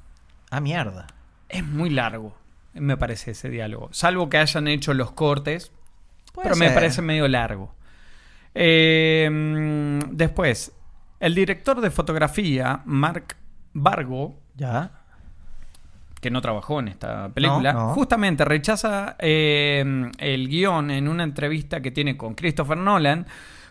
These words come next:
Speaker 2: porque no entendió el guión.
Speaker 1: <laughs>
Speaker 2: Más tarde, admitió que se trataba de un error cuando vio todo lo que
Speaker 1: Ah,
Speaker 2: generó
Speaker 1: ok,
Speaker 2: la
Speaker 1: claro,
Speaker 2: película,
Speaker 1: claro, se dio
Speaker 2: ¿no?
Speaker 1: cuenta de que,
Speaker 2: Sí,
Speaker 1: claro,
Speaker 2: que
Speaker 1: se perdió
Speaker 2: se
Speaker 1: una
Speaker 2: la había
Speaker 1: oportunidad.
Speaker 2: mandado, sí.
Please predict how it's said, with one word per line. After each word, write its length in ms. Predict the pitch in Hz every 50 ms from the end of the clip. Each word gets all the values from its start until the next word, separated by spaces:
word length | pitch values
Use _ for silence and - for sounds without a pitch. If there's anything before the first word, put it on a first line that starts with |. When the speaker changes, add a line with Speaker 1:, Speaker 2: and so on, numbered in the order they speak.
| - -
Speaker 2:
porque 280 | - 233 208 - 233 214
no 120 | 208 214
entendió 380 | 214 208 208 202 190 180 196 190
el 80 | 180
guión. 400 | 151 147 143 139 120 101 95 95 - - _ - - - - - -
Speaker 1:
<laughs> 640 | 160 - 143 135 - 135 139 - 139 139 139 123 - - 117 110 - - 113 - - 117 - - 120 120 - - - - - _ - - - - - -
Speaker 2:
Más 280 | 151 156 156 147 -
tarde, 560 | - 226 233 214 165 139 143 151 170 - - - -
admitió 540 | 156 151 151 151 147 143 143 190 208 202
que 80 | 196 175
se 140 | - - 135
trataba 340 | 131 139 131 117 143 147 156
de 60 | 156
un 100 | 147 143
error 460 | 139 147 - 208 220 185 131 110 104 - - - - - - - _ - - _ _ - -
cuando 280 | - - 123 113 104 101
vio 280 | 107 113 120 131 143 139
todo 180 | 139 135 131 131
lo 140 | 127 117
que 380 | 117 127 117 117 113 127 131 - - 143 151 147 -
Speaker 1:
Ah, 160 | 151 156 156 156
Speaker 2:
generó 200 | 143 139 165 143
Speaker 1:
ok, 60 | 139
Speaker 2:
la 60 | 143
Speaker 1:
claro, 220 | 160 151 143 135 127
Speaker 2:
película, 240 | 131 127 120 139 135
Speaker 1:
claro, 160 | 135 127 104
se 80 | 123 123
dio 100 | 127 127
Speaker 2:
¿no? 40 | 123
Speaker 1:
cuenta 300 | 139 139 131 131 147 151
de 160 | 156 156 160
que, 220 | 151 139 131 127 127
Speaker 2:
Sí, 60 | 120
Speaker 1:
claro, 220 | 123 135 131 131
Speaker 2:
que 60 | 117 135
Speaker 1:
se 80 | 135
perdió 240 | 131 135 135 135 131
Speaker 2:
se 40 | 127 135
Speaker 1:
una 60 | 143
Speaker 2:
la 100 | 123 123
había 160 | 135 139 139
Speaker 1:
oportunidad. 20 | 135 139 131 127 117
Speaker 2:
mandado, 220 | 107 98 87 90 -
sí. 300 | - - 107 98 -